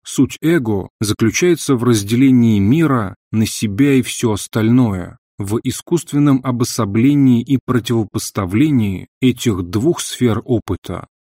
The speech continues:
в непонимании непостоянства и в наивной вере в собственное отдельное и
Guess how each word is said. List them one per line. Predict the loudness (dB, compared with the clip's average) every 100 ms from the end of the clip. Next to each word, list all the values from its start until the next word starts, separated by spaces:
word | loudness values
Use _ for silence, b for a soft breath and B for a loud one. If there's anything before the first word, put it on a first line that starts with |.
| -12
в | -4 0 2
непонимании | 2 0 0 2 4 4 4 4 4
непостоянства | 2 0 -2 -8 -4 -2 0 2 0 -2 -8 -6 -6 -8 -12 _
и | -4
в | 0
наивной | 2 2 2 2 2
вере | 0 0 2 2 -2 -8 _
в | -6 -4
собственное | -2 -2 -4 -4 -4 0 2 0
отдельное | -2 -6 -2 0 2 4 2 0
и | -2 -6